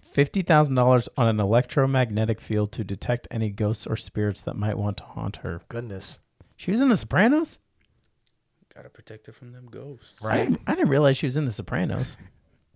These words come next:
Speaker 3: Uh,
Speaker 2: You know what? If, if, if, if, you know what? If a ghost is really a ghost, that's not gonna stop him from getting in. Like, I just wanna let Lady Gaga know, like, that's not gonna stop a ghost from getting in. Like, they're going to, if they want, <laughs> they're gonna get you.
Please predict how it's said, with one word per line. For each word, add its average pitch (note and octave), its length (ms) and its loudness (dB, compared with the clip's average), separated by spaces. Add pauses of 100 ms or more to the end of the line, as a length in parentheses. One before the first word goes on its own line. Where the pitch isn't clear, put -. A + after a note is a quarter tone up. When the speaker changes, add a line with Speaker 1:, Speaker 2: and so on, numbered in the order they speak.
(240)
Speaker 3:
Uh, - 160 -18 (400)
Speaker 2:
You F3 120 0
know G#3 180 6
what? G#3 240 4
If, E3 240 0
if, F#3 200 -4
if, E3 240 0
if, F#3 220 -2
you F#3 120 -6
know G#3 180 0
what? G3+ 240 0
If F#3 160 -2
a F#3 60 0
ghost F#3+ 400 0
is D#3+ 160 -4
really E3+ 300 2
a D3+ 80 0
ghost, C#3+ 480 2
that's F3 320 0
not G#3 220 -2
gonna D3 160 -8
stop - 360 -8
him B2 80 -16
from A#2+ 140 -20
getting A2+ 300 -14
in. G#2 240 -16 (540)
Like, D3+ 180 2
I E3 100 6
just G#3+ 120 0
wanna G3 160 0
let F#3 160 2
Lady F3 220 -2
Gaga D#3 380 -2
know, D3 160 -6
like, B2 140 -8
that's E3 200 -6
not G3 240 -4
gonna D3+ 160 -6
stop C3+ 300 -4
a C3 60 -4
ghost B2 260 -6
from A2+ 120 -14
getting A2 200 -10
in. G2 80 -12
Like, A#2 120 -8
they're E3+ 120 0
going D#3+ 300 0
to, D#3 100 0
if E3 140 -8
they G3+ 120 2
want, F3+ 340 0
<laughs> - 1000 -10
they're A3 80 0
gonna F3+ 160 2
get D#3+ 220 2
you. G#2+ 120 -2